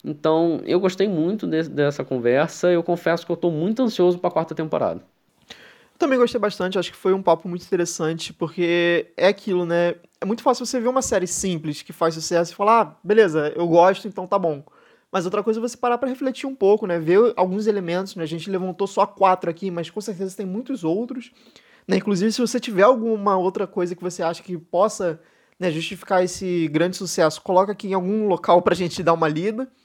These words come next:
Speaker 2: né? Mas eu acho que é bacana, assim, o que a gente fez aqui, é um exercício legal, porque às vezes as produções mais simples podem trazer coisas nas suas entrelinhas,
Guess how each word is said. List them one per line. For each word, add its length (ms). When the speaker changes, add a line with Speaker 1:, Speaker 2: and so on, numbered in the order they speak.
Speaker 2:
né? 140
Mas 640
eu 120
acho 220
que 340
é 120
bacana, 320
assim, 160
o 20
que 60
a 40
gente 140
fez 180
aqui, 280
é 20
um 80
exercício 420
legal, 360
porque 500
às 180
vezes 260
as 160
produções 480
mais 240
simples 640
podem 300
trazer 360
coisas 340
nas 140
suas 180
entrelinhas, 720